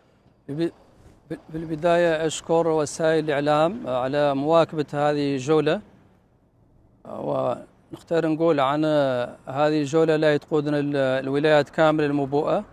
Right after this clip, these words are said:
واليوم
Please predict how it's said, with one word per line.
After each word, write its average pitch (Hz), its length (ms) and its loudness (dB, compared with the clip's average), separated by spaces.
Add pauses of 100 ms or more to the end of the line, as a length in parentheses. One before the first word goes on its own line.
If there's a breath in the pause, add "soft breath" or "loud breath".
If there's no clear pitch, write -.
(1200)
واليوم 135 1200 -2